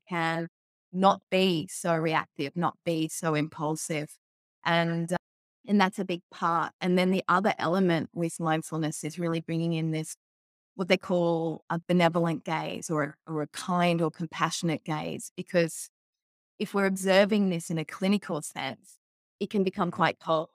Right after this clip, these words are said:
and, and it can bring in judgment or you could bring in direction.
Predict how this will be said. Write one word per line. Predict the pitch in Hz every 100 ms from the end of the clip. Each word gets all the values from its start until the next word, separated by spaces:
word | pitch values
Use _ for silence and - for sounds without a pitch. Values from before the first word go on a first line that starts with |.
| - -
and, | 180 170 165 - _ -
and | 180
it | 165
can | 170
bring | 175 165
in | 165 156 -
judgment | 156 - 196 254 -
or | 185
you | 160
could | - 175
bring | 170 165
in | 156 160 - _ -
direction. | 156 147 156 - 262 330